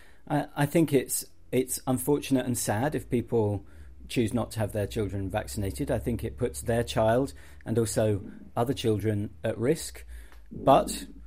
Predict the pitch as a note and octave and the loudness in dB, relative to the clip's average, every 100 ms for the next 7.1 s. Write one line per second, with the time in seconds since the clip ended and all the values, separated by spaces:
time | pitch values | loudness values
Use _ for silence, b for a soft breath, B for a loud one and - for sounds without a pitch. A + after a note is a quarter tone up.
0 | - - B2 B2 C3 - C#3 C#3 E3+ D3+ | -14 0 4 6 4 2 0 2 4 2
1 | - A#2 C#3 C#3+ C#3 C3+ B2+ - - - | 0 -2 4 8 8 8 6 -2 -14 -16
2 | - C3+ - - G#3 - - - - - | -6 -4 0 6 8 6 -2 -6 -12 -14
3 | - - - - - - - - - - | -14 -18 -20 -20 -20 -20 -20 -20 -16 -2
4 | F#3 F3+ E3+ - - G#3 E3+ E3+ E3+ - | 2 2 0 -6 2 4 4 4 4 4
5 | D#3+ A3+ G#3+ - A2 A2 - - B2 A2+ | 2 4 4 4 2 2 -2 -2 2 2
6 | - - B2+ A#2+ A2+ A2 - D3+ - G#2 | 0 2 4 4 0 -4 2 4 4 0
7 | F#2 | -6